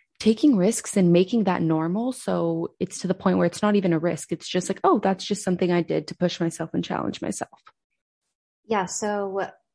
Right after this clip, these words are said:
Speaker 2: I love that. And I think that that's a great one for you.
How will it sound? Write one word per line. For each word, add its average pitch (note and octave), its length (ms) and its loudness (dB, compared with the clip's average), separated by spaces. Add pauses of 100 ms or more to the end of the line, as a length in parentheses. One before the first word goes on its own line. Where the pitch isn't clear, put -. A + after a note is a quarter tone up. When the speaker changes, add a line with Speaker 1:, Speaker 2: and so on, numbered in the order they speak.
(440)
Speaker 2:
I A3+ 60 0
love A#3+ 260 0
that. F#3 480 -4
And G3 180 -4
I F#3+ 100 -4
think A3 280 -8
that F#3+ 220 -4
that's F#3 240 -8
a - 40 -14
great F#3+ 240 -6
one F#3 200 -6
for F#3 120 -10
you. F3 460 -6